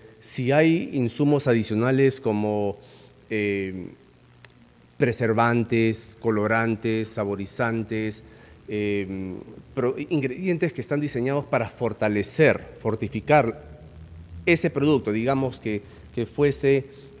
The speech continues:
agua, pero con vitamina A, vitamina D, se evalúa también esos ingredientes. Si todos estos ingredientes son kosher, a la siguiente etapa vamos, que es la preparación, la mezcla de todo esto,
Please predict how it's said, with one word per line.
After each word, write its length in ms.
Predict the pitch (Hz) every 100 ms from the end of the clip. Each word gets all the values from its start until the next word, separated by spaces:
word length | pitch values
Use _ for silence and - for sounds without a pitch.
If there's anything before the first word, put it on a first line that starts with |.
| -
agua, 500 | 139 127 101 104 - - - -
pero 300 | 117 110 107
con 160 | 113
vitamina 480 | 127 120 120 139 131
A, 220 | 147 143
vitamina 460 | 139 117 113 127 127
D, 240 | 131 165 - -
se 340 | - 123 117 -
evalúa 460 | 117 117 160 147
también 260 | 120 117 123
esos 260 | 113 117
ingredientes. 680 | 113 104 104 101 80 - - - - - - - - -
Si 220 | - 135
todos 320 | 160 240 226
estos 220 | 214 196
ingredientes 300 | 170 143 160
son 120 | 170 165
kosher, 340 | 175 202 - - - - 104
a 100 | 107
la 120 | 104
siguiente 420 | - 98 113 120
etapa 260 | 120 131 143
vamos, 480 | 160 120 143 - -
que 180 | 120 120
es 80 | 131
la 180 | 127
preparación, 800 | 131 123 - 104 98 - 135 107
la 80 | 101
mezcla 400 | 117 139 - 131
de 100 | 117
todo 300 | 131 120 117
esto, 320 | 107 - 82